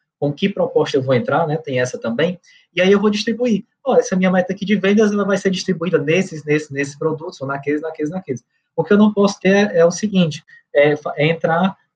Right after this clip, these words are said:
é, sem propósito algum, é simplesmente seguir o movimento do mercado, né? E aí eu não me posiciono, eu, eu passo por aquilo ali, queimo minha margem, meus consumidores, eles ficam estocados de produto,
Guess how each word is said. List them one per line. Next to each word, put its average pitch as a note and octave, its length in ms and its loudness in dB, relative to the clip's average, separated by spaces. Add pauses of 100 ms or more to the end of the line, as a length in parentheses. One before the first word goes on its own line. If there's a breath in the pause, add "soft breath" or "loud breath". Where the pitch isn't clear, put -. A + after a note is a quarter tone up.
(140)
é, C#3+ 560 6
sem - 480 -6
propósito F3+ 500 2
algum, F3+ 320 2 (140)
é C#3+ 80 0
simplesmente E3 540 -6
seguir F#3+ 280 -6
o G3 60 0
movimento G3 380 -4
do F3+ 80 -4
mercado, E3+ 480 -2
né? D3 180 -4
E C#3+ 80 2
aí C#3 100 2
eu D#3 80 0
não D#3+ 120 -2
me E3+ 120 -4
posiciono, E3+ 720 0 (560)
eu, D3+ 260 2
eu D3 400 2
passo F#3 440 -2
por E3 120 2
aquilo D3+ 320 0
ali, C3 340 -2
queimo F3 320 2
minha D3+ 160 0
margem, F#3 540 0
meus D3+ 240 0
consumidores, C#3+ 680 -2
eles C#3+ 200 -6
ficam F#3+ 280 -6
estocados D3 480 -4
de D3 60 -8
produto, E3 460 0